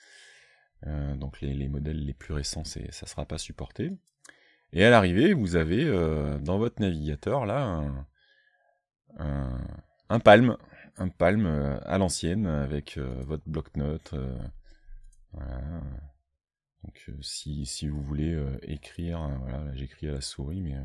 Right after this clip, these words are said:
voilà. Il faut se rappeler les, hop, les gestuels. Ah, j'ai oublié le D. Je vais pas savoir le faire d'ailleurs, le D. Ah, j'ai fait le I, ouais, j'ai fait trop petit.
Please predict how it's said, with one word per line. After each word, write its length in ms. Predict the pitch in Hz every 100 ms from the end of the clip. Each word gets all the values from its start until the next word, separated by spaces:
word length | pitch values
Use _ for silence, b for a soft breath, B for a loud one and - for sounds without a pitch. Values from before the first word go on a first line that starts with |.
| 67
voilà. 200 | 67 87
Il 840 | 120 _ _ _ _ _ _ _ -
faut 80 | -
se 100 | -
rappeler 400 | 69 - 80 76
les, 260 | 69 58 _ _ _ _
hop, 180 | - - _ B B B B -
les 180 | - 78
gestuels. 760 | 76 76 - - 78 82 - _ _ _ _ - _ - _ - - - -
Ah, 80 | 73
j'ai 100 | 76
oublié 220 | 73 71 65
le 100 | 69
D. 260 | 76 78 _ _ _ _ _ 82
Je 60 |
vais 80 | 71
pas 100 | 76
savoir 220 | - 73
le 60 | 71
faire 140 | 67
d'ailleurs, 220 | 67 65
le 60 | 65
D. 180 | 65 67 _ _ _ _ _ _ _ _ _ _ _ -
Ah, 60 | -
j'ai 80 | -
fait 140 | -
le 120 | 69
I, 180 | 64 62
ouais, 120 | 62
j'ai 60 | 62
fait 180 | - -
trop 140 | -
petit. 300 | - - -